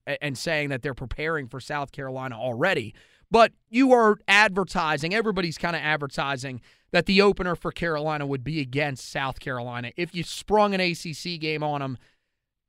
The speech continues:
in week zero, eh, it wouldn't, I could understand being a little irritated. But I just,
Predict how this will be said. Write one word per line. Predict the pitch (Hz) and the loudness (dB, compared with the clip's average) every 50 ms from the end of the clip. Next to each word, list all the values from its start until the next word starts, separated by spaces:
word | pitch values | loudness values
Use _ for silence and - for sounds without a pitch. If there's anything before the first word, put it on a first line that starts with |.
| _ | _
in | - 190 190 180 | 2 2 4 4
week | 175 190 170 135 | 2 0 0 -2
zero, | 131 139 170 170 165 165 160 156 151 147 139 143 143 _ _ _ _ _ | -2 0 2 2 4 4 4 4 4 2 0 -2 -6 _ _ _ _ _
eh, | - 214 - - - - 226 | -10 -8 -8 -8 -6 -2 0
it | 247 | 0
wouldn't, | 233 240 262 233 226 220 - - | 2 2 2 2 2 0 0 -2
I | 180 170 196 202 214 | -2 4 4 4 6
could | - 254 226 | 6 4 4
understand | 226 214 202 - - - 214 202 185 165 | 6 4 0 -2 -2 -2 -2 -2 0 -2
being | 156 175 175 | 0 0 0
a | 160 | 0
little | 160 160 160 151 147 143 | 0 0 0 0 0 -2
irritated. | 143 135 127 117 110 - - 113 120 113 - _ _ _ _ _ _ _ _ _ _ _ _ _ _ _ | -2 -4 -4 -8 -8 -10 -12 -12 -14 -16 -20 _ _ _ _ _ _ _ _ _ _ _ _ _ _ _
But | - 185 | -2 -2
I | 208 226 247 | 0 0 0
just, | 196 214 214 185 - 151 | 2 0 0 0 -2 -8